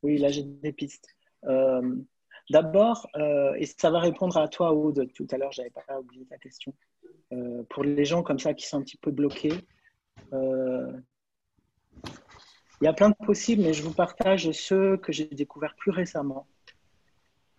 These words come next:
et qui me paraissent beaucoup plus efficaces et directs que les autres. Euh, je me suis rendu compte que, euh, enfin, vous le savez sûrement, hein, c'est que,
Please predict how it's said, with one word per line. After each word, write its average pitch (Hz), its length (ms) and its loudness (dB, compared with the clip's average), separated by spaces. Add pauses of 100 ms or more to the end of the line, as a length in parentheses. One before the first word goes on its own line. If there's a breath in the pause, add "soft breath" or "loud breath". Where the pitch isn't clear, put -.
(120)
et 139 280 0
qui - 180 -8
me 147 80 0
paraissent 147 480 -4
beaucoup 135 280 -8
plus 170 360 -8
efficaces - 540 -10
et - 20 -6
directs 135 340 -8
que 135 100 -10
les 127 280 -8
autres. - 340 -10 (640)
Euh, 127 260 -2
je 139 120 -6
me 147 100 0
suis 165 160 -8
rendu 160 240 -4
compte 202 320 -2
que, 139 420 0 (1080)
euh, 123 720 -10
enfin, 127 180 -4
vous 123 100 -4
le 120 60 -10
savez 123 240 -8
sûrement, 135 460 -8
hein, 135 60 -14 (420)
c'est - 240 -12 (200)
que, 147 60 0